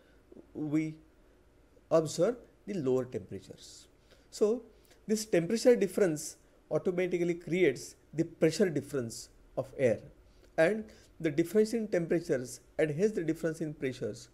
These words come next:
over the globe is the driving force behind the global wind pattern.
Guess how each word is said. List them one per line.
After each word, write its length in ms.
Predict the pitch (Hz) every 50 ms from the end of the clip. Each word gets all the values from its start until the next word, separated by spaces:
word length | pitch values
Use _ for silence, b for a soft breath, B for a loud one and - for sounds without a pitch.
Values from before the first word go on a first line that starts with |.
| b b b b b b b b _ _
over 260 | - 156 139 165 208
the 120 | 202 196 170
globe 340 | 156 156 143 120 117 120 - b b b b - -
is 140 | 175 170
the 120 | 165 190 180
driving 480 | 156 113 107 139 147 156 185 220 233
force 400 | 226 - - - 160 160 160 -
behind 400 | - 139 120 131 139 131 127 135
the 80 | 143 180
global 360 | 156 127 120 123 120 113 123 120
wind 300 | 104 107 104 104 - -
pattern. 280 | 104 104 - - -